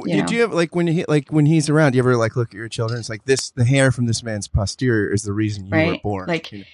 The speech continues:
Speaker 1: "You did this.
Speaker 2: Yeah, this is, look at
Speaker 1: You bastard."
Speaker 2: Or, or, or then you
Speaker 1: <laughs>
Speaker 2: think, "Look, you
Speaker 1: I
Speaker 2: owe
Speaker 1: mean,
Speaker 2: your
Speaker 1: or,
Speaker 2: ex-, you
Speaker 1: yeah.
Speaker 2: owe your existence to this man and his
Speaker 1: Yes.
Speaker 2: posterior hair."
Speaker 1: Yeah.
Speaker 2: Had this
Speaker 1: Wow.
Speaker 2: man had, had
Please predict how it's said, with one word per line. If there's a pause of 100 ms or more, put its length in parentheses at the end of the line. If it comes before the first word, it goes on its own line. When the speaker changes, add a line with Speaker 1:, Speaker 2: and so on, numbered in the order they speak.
(100)
Speaker 1:
"You
did
this.
Speaker 2:
Yeah,
this
is,
look
at
Speaker 1:
You
bastard."
Speaker 2:
Or,
or,
or
then
you
Speaker 1:
<laughs>
Speaker 2:
think,
"Look,
you
Speaker 1:
I
Speaker 2:
owe
Speaker 1:
mean,
Speaker 2:
your
Speaker 1:
or,
Speaker 2:
ex-, (160)
you
Speaker 1:
yeah. (100)
Speaker 2:
owe
your
existence
to
this
man
and
his
Speaker 1:
Yes.
Speaker 2:
posterior
hair."
Speaker 1:
Yeah. (160)
Speaker 2:
Had
this
Speaker 1:
Wow.
Speaker 2:
man
had,
had